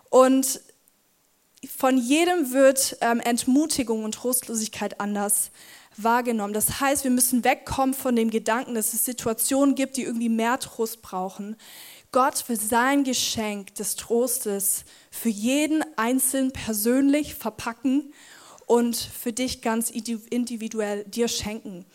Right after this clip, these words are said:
Auf dich zugeschnitten, so wie du das jetzt gerade brauchst.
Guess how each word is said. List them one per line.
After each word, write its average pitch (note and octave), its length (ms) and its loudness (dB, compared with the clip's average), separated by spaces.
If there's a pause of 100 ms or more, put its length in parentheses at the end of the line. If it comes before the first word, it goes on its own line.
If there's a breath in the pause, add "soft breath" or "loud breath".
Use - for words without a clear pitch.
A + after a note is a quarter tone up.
(280 loud breath)
Auf - 220 -4
dich D4 240 0
zugeschnitten, C4+ 720 -2
so A#3 180 -6
wie C4 80 -4
du B3+ 160 -8
das A#3 280 -2
jetzt A3 320 -4
gerade G#3 340 -8
brauchst. - 760 -12